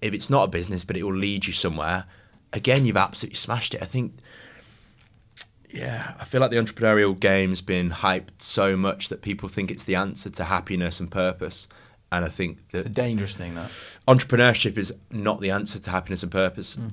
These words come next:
Speaker 1: The answer to that is finding who you truly are and pursuing that and let that flow. Don't force it.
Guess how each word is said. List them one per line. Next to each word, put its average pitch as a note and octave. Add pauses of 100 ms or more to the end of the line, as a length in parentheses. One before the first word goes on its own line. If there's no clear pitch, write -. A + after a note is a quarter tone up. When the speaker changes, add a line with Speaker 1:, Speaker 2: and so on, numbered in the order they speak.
(120)
Speaker 1:
The F#2+
answer G#2+
to -
that E2
is D#2+
finding F#2+
who F#2+
you F#2+
truly G2
are F2
and E2+ (240)
pursuing F2
that F2+ (540)
and E2+ (600)
let F#2
that E2 (300)
flow. E2 (100)
Don't F#2
force F2
it. -